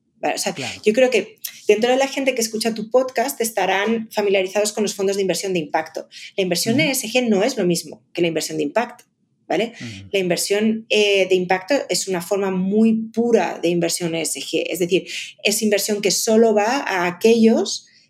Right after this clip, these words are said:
Speaker 1: que están transformando el mundo a mejor. La inversión E S G no es así. La inversión E S G lo que busca son proyectos que tienen controlado su E S G, ¿vale? Que tienen mapeado, controlado y que hacen una gestión proactiva de su E S G. Además,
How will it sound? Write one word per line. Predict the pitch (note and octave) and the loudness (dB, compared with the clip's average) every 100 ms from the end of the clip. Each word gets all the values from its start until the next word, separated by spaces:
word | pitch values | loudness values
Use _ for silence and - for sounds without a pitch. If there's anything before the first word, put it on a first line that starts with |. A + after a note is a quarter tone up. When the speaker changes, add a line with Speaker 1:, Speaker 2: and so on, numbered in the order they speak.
| _ - | _ 0
Speaker 1:
que | |
están | G3 - G3+ G#3+ | 0 0 0 0
transformando | A3+ A3+ A3 F#3+ G3 G#3 | 0 0 0 -2 0 0
el | G3+ | 0
mundo | G#3 A3 | 2 2
a | |
mejor. | F#3 C#3 - E3 - _ _ _ _ _ | 0 -4 -2 -4 -4 _ _ _ _ _
La | F#3+ | -2
inversión | F3+ F3 A3+ | -2 -2 -2
E | C4+ | -2
S | C4+ | -2
G | A3+ C4 | -4 -2
no | A#3+ | 0
es | - | -2
así. | - - C4+ | -4 0 2
La | - | 2
inversión | E3+ D#3+ G3+ G#3+ | 0 -2 -2 0
E | A3 | 0
S | A3 | -2
G | A3 C4 E4 - - - | 0 0 0 -8 -8 -2
lo | G3 | 0
que | F#3+ | 0
busca | F#3 - | 0 -4
son | A#3 A3+ | -4 2
proyectos | A3 A3 C4+ | 2 2 -2
que | - | -4
tienen | G#3+ A3+ C4+ D4 | 0 2 2 0
controlado | A3 G3+ G3 F3 G#3+ D4+ | -2 -2 0 0 2 0
su | E4 - F#3 | 0 2 2
E | G3 | 4
S | F#3 - | 2 -2
G, | C#3+ F#3 - - _ _ _ - | -2 -2 -2 -6 _ _ _ -2
¿vale? | G#3 C#4+ | 0 2
Que | F#3+ | 0
tienen | - A3 A3 | 2 4 4
mapeado, | F#3 F3+ E3+ F#3 B3+ D#4+ D#4+ | 0 2 2 4 4 2 2
controlado | G3 F3+ F3 A#3+ | 0 2 2 2
y | |
que | C4+ | 0
hacen | A3 G3 | -2 -2
una | |
gestión | F#3 F3 - G#3 | -4 -4 -2 -2
proactiva | A3 G#3 G3+ G3+ A3 | 0 0 2 2 2
de | |
su | G#3+ F3+ | 0 0
E | F#3 | 0
S | F3+ | 0
G. | F3 B3+ E3+ - - - _ | -2 0 0 -6 -18 -18 _
Además, | F3+ F#3+ F3 G3 C#4 - | -2 0 0 -2 -4 -8